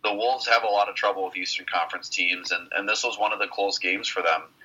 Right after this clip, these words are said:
You know, no John Wall is gonna be really a big similarity in this game, uh, but now the Wolves are, are still trying to find their identity without Jimmy Butler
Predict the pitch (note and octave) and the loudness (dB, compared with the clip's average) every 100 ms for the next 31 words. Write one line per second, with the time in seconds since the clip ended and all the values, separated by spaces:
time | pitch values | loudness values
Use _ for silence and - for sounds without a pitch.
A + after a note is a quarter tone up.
0 | - G2 F#2+ F#2+ G2+ G2 G2+ G2 G2 F#2 | -4 4 4 4 2 4 4 4 4 4
1 | F#2+ G2 F#2+ F#2+ F#2+ F#2+ F#2 F#2 F2+ - | 4 2 0 -2 0 0 2 2 0 -4
2 | G2 G#2 G#2+ G#2+ G2 F2 - - - - | -6 -4 -2 0 0 -2 -8 -18 -20 -20
3 | - - - - - - G#2+ G2+ G2 F#2 | -2 0 2 4 4 4 4 4 4 6
4 | F#2+ G2+ G#2 G#2 G#2+ - A2 A2+ - - | 6 6 2 2 2 6 8 6 0 -16
5 | - - _ E2+ G2 G2 G2+ G2+ F#2 F#2+ | -18 -18 _ 2 6 6 6 4 -2 0
6 | G2 G2 F2+ F2+ - F#2+ F2+ F2 - - | 0 2 4 2 2 0 2 0 0 0
7 | A2+ G#2+ - G#2+ G#2 - G2 G2+ G2 F#2 | 2 2 2 2 2 4 4 6 2 2
8 | F#2 F2+ F#2 F#2 F2 F#2 F2+ F2 F2 F2 | 4 4 4 0 0 0 0 0 -4 0
9 | F#2 F2+ F2+ E2+ | 2 2 2 2